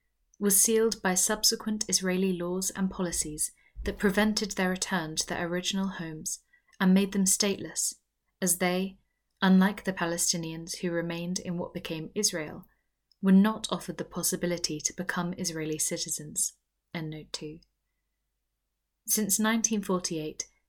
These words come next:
there have been numerous significant waves of further displacement of Palestinians,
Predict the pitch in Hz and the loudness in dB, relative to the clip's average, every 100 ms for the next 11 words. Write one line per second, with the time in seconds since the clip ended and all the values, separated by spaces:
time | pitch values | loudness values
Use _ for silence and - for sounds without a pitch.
0 | _ 190 190 185 185 175 196 202 208 226 | _ 2 2 2 2 4 4 4 0 -2
1 | - - - 196 208 226 233 - 170 - | -4 0 0 2 0 0 -2 -4 -8 -4
2 | 160 160 - 190 - 208 214 190 170 - | -4 0 -2 -2 -4 -2 0 -2 -4 -6
3 | - 156 - 160 170 - 165 156 - 196 | -6 -4 -4 -6 -10 -8 -8 -6 -4 -4
4 | 180 156 175 - | -4 -6 -10 -12